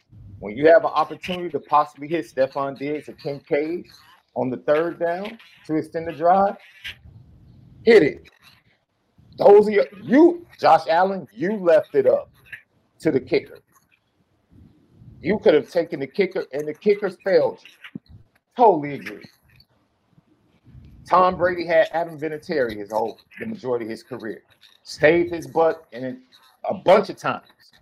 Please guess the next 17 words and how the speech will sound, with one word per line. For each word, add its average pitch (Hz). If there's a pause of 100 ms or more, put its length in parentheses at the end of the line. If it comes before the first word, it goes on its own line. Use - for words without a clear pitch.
(960)
Butker 170 (600)
for 139
Kansas 165
City, 208 (560)
very 170
solid 135
kicker. - (1300)
I -
think 175
he 180
missed, 160
like, 135 (200)
one 190 (380)
field 175
goal 131
this 101
year, 92